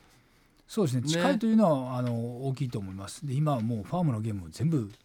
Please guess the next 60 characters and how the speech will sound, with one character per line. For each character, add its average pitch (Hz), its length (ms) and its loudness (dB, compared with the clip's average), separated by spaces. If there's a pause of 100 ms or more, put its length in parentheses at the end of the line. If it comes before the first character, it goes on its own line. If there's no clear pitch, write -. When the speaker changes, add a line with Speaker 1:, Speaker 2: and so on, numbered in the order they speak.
Speaker 1:
見 110 120 2
ら 123 100 4
れ 135 80 4
る 131 60 2
の 123 60 6
で、 120 60 6
Speaker 2:
あ 123 220 2
ー、 90 100 -4
は 104 80 -2
い、 98 60 -4
は 87 140 -10
い、 80 60 -10
は 85 140 -14
い。 78 60 -14 (200)
Speaker 1:
そ - 200 0
う 151 40 6
い - 20 6
う 160 40 6
の 147 100 6
も 98 160 0
大 95 60 -8
き - 160 -10
い - 20 -2
と 101 80 -10
思 87 120 -10
い 85 40 -12
ま 82 100 -14
す - 100 -16
ね。 101 100 -6
Speaker 2:
う 98 140 -6
ん。 82 520 -10 (760)
だ 156 100 -6
っ - 20 -6
て - 420 -10
ね、 147 280 -4 (120)
Speaker 1:
は 98 120 -8
い。 85 240 -16
Speaker 2:
一 135 180 -10
軍 208 200 -4
の 208 120 -4
キ 165 100 -6
ャ 185 60 -2
ン 185 120 -12
プ - 120 -20
地 - 200 -6
の、 90 300 -4
一 127 200 -8
軍 202 160 -4
の 196 120 -2
球 185 220 -6
場 175 140 -4
か 170 140 -6
ら 165 60 -4
二 160 160 -2
軍 165 160 -4
の 165 80 -2
球 160 200 -2
場 156 200 0
ま 151 100 -2
で、 110 160 -8